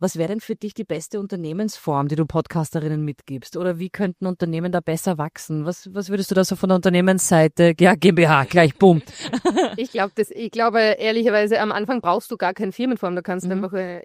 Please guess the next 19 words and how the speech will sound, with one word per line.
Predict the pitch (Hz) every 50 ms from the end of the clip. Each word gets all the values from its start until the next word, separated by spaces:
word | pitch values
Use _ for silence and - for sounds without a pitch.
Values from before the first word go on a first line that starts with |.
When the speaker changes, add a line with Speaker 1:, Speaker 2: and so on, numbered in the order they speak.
| - 196 -
Speaker 1:
Haben | - - 233
Speaker 2:
du | 254 269
Speaker 1:
wir | - 160
auch | 170
Speaker 2:
sein. | 185 214
Speaker 1:
lange | 196 180 180 208 220
so | 214 220
gemacht, | 226 226 226 240 277 - _
ja. | 196 180
Speaker 2:
Aber | 214 214 208 220 214 196
wenn | 220 214
man | 214 220
dann, | 208 220 208 -
es | - 226 -
kommt | - 226 226 196 -
auch, | - 214 208 - - - _
bist | 226 - -
du |
alleine, | 196 175 175 170 190 233 262